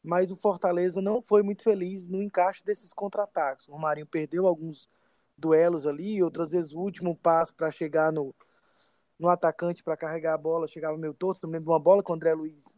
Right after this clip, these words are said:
recebeu, mas ela chegou meio ruim, assim, não deu pra ele prosseguir com ela direto pro gol. Então, é, o Inter foi aumentando o volume da pressão, né? E num erro individual de marcação do Quinteiro,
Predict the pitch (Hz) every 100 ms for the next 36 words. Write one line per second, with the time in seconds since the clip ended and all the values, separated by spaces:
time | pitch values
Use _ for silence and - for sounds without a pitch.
0 | _ 156 156 156 170 156 160 151 156 160
1 | 160 156 143 160 180 175 - 165 - 156
2 | 160 180 - 165 - 180 - 151 175 165
3 | 156 151 156 147 - 147 - 170 202 190
4 | - _ _ _ _ - - 208 214 -
5 | _ _ _ _ 165 165 165 170 196 202
6 | 185 208 196 208 202 - 208 233 175 180
7 | 180 170 165 175 - 175 202 226 180 202
8 | 202 170 185 208 - _ _ _ 196 240
9 | 214 208 208 214 180 165 151 175 202 170
10 | 190 208 170 160 151 170 - 156 185 226
11 | _ _ _ _ _ _ _ _ _ 135
12 | 151 190 190 190 165 175 208